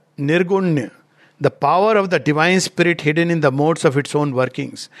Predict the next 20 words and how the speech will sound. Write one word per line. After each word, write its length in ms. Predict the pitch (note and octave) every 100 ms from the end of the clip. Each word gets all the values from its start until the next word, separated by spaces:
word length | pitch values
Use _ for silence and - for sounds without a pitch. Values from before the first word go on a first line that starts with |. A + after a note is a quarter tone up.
| - - -
And 180 | F3+
she 280 | F3+ - G#3+
needs 340 | G3 F3+ F3 -
nothing 420 | C#3 D3 F#3+ D#3+
but 280 | D#3 - -
time 300 | C#3 E3+ D#3+
to 120 | D#3
carry 320 | - C#3 D3+
out 220 | C#3+ C#3+
the 80 | B2+
purpose 500 | - C#3 C#3 D#3 -
with 220 | C#3 A#2
which 160 | D3+ -
she 160 | D#3
is 100 | C3
commissioned. 560 | - C3 B2+ A#2 C3+ A2 - _ - - - _
She 260 | - - G3+
moves 500 | D#3 D#3 G#3+ G#3+ -
in 140 | A#3
time, 420 | A3 F#3+ G3+ C4